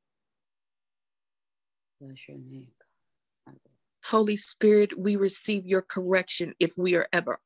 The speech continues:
Speaker 2: off the path in any way of how we are to walk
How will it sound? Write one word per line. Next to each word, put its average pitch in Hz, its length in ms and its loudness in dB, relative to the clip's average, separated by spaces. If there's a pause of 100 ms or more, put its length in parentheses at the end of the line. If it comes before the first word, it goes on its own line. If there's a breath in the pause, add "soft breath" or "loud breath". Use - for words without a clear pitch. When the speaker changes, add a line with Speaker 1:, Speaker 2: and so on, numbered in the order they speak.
Speaker 2:
off - 440 -2 (760 loud breath)
the 180 120 2
path - 640 -2 (560)
in 185 160 2 (200)
any 254 320 4
way 175 440 0 (2000)
of 165 120 4
how - 220 2
we 180 320 4
are 185 120 2
to - 160 -2
walk 190 440 -4